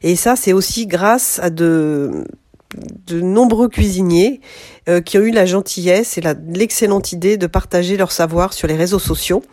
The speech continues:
euh, avec des recettes qui faisaient particulièrement envie.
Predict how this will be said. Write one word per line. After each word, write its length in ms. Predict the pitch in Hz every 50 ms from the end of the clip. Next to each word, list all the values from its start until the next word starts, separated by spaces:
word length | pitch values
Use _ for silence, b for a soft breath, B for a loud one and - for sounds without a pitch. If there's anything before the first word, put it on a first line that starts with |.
| B B B B B B B B B B B -
euh, 1040 | 170 175 165 165 165 156 156 156 151 147 147 143 139 135 131 131 131 127 123 113 110 - - 156 - _ - -
avec 300 | - 185 180 185 180 170
des 100 | 185 175
recettes 380 | 175 185 - - 202 190 -
qui 120 | - - -
faisaient 340 | - 185 170 160 170 175
particulièrement 920 | 170 - - 208 - - - 190 - 196 175 175 170 170 170 160 160 160
envie. 320 | 151 151 165 190 247 311